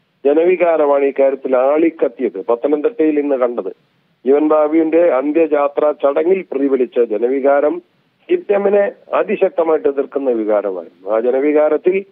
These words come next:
അവരുടെ ഈ സംരക്ഷണ കോട്ടകൾ ആടി ഉലഞ്ഞു. അതിന്റെ ഫലമായിട്ടാണ് ഇന്നിപ്പോൾ ഈ നടപടി വൈകിയാണെങ്കിലും അവർക്ക് സ്വീകരിക്കേണ്ടതായിട്ട് വന്നു. സ്വീകരിക്കാൻ നിർബന്ധിതരായിരിക്കുകയാണ്.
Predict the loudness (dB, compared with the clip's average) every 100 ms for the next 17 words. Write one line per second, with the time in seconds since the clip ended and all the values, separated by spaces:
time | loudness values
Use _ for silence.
0 | _ _ _ -2 0 2 2 0 0 0
1 | 2 2 0 0 -2 0 -2 -2 0 0
2 | 0 0 0 0 0 0 0 0 0 -2
3 | -6 -14 _ _ _ -4 -2 0 0 0
4 | 0 0 0 -2 -2 -4 -8 _ _ 0
5 | 2 2 2 -2 -2 -12 _ 0 2 2
6 | 2 0 0 -2 0 0 0 0 0 0
7 | 0 0 -2 -4 -4 -4 -6 -6 -2 -2
8 | -2 -2 -2 -4 -6 -12 -14 -20 _ -4
9 | -4 0 0 -2 -6 _ _ -2 0 0
10 | 0 -2 0 0 2 2 2 0 0 -4